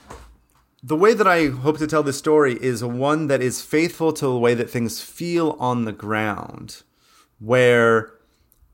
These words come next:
the particular violence that often can be employed to reinforce the global system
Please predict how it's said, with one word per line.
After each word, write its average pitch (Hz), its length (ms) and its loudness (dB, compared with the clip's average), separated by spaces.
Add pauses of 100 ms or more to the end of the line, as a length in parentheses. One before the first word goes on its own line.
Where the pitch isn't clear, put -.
(200)
the 135 560 -2 (580)
particular 175 560 -2
violence 127 580 0 (120)
that 123 240 -6
often 120 420 -2
can 120 280 -4
be 113 140 -2
employed 113 540 -2
to - 120 -10
reinforce 107 640 -6
the 107 140 -12
global 104 340 -8
system 101 600 -8